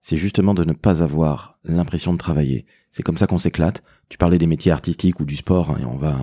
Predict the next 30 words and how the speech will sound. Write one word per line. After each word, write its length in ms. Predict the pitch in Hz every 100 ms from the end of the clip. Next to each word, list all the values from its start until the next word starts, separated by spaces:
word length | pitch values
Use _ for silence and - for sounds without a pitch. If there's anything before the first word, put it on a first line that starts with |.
| 62
on 60 |
va, 200 | 64 71 -
on 60 | 64
va 260 | 67 62 -
conclure 260 | - 82
avec 220 | 67 62 -
le 60 |
sport, 280 | - - -
évidemment. 380 | 64 65 82 120 - - - - -
Euh, 340 | 92 90 87
mais 380 | 85 101 104 - 73 139 _ _ -
tu 80 |
as 40 | 107
tout 120 | 120
à 80 | 110
fait 140 | 107
raison, 200 | 90 95
et 60 | 127
si 220 | 101 -
je 80 | 101
pouvais 180 | 117 104
te 60 |
donner 240 | 95 101 101
moi 160 | 101
aussi 240 | 110 - 101
un 40 |
conseil 300 | 87 87 95
pour 180 | 92 85
une 100 | 80
fois, 260 | - 82